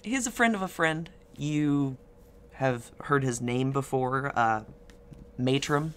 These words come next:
you think? You've also heard tell he's a harper.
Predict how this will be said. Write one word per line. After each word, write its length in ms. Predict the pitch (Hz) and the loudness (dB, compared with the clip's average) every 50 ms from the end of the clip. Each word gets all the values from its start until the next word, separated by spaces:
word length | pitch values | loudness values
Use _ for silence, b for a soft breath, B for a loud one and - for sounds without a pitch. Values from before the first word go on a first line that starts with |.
| - | -8
you 100 | - 143 147 | -6 -6 -4
think? 380 | - 151 147 156 160 - - B B B B B B B B B B B B B B B B - - - - - - - - - - - | -2 -2 -2 -2 -4 -10 -14 B B B B B B B B B B B B B B B B -20 -20 -20 -20 -20 -20 -20 -20 -20 -18 -6
You've 120 | - - 170 | 2 4 6
also 240 | 180 175 - 160 | 6 6 4 2
heard 220 | 151 147 143 143 139 | 2 4 4 4 4
tell 200 | 151 139 131 127 | 2 2 2 2
he's 460 | 127 131 127 120 120 - - - - - - | 2 0 -2 -2 -2 -4 -6 -6 -6 -4 -2
a 80 | - 113 | -2 -2
harper. 500 | - - - 180 170 - - 98 113 - | -2 -2 -2 -2 -2 -2 -6 -10 -10 -12